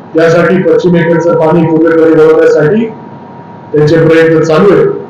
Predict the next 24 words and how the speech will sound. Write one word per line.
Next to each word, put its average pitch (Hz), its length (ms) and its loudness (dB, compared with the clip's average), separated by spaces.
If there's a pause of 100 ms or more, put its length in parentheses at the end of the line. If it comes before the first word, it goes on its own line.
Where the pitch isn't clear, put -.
(380)
आणि 147 160 -4
म्हणून 156 260 2
निश्चितपणे 165 560 0
त्यांनी 160 300 0
दिलेला 156 340 2
शब्द 180 320 2 (720)
ते 143 120 -4
खरा 165 220 0
करून 190 300 4
दाखवतील, 175 460 0 (560)
यात 160 260 0
मला 175 300 2
कुठली 180 260 2
शंका 175 380 0
नाही. 170 160 0
आणि - 600 -8
आपण 175 320 0
पण 208 220 2
त्या 196 120 2
पद्धतीने 175 520 2 (680)
सकारात्मक 196 600 2
दृष्टिकोन 175 460 0
ठेवून 147 220 0 (960)
आपल्या 165 340 2